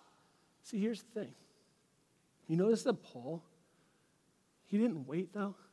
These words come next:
I want to, I want you to see this juxtaposition. Seventeen years before God used him, but it was right away when he started sharing the gospel.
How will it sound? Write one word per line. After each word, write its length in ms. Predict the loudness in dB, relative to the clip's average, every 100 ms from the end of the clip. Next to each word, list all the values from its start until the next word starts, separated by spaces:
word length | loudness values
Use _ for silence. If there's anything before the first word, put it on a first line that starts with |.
| _ _ _ _ _ -20 -14
I 240 | -12 -8 -4
want 160 | -4
to, 80 | -4 -4
I 60 |
want 180 | -4 -4
you 80 | -6
to 60 | -6
see 80 |
this 140 | -4 -2
juxtaposition. 760 | 0 0 -4 -8 -8 -10 -14 -20 _ -20 _
Seventeen 760 | -10 -4 0 2 0 0 0 2
years 240 | 4 4
before 300 | 2 -2 -2
God 240 | 0 -2 -2
used 240 | -4 -4 -6
him, 160 | -10
but 100 | -10
it 80 | -10
was 140 | -10 -8
right 260 | -4 -4
away 280 | -4 -6 -6
when 160 | -8 -10
he 80 |
started 320 | -12 -12 -12 -12
sharing 220 | -12 -14
the 140 | -16 -20
gospel. 320 | -20 -20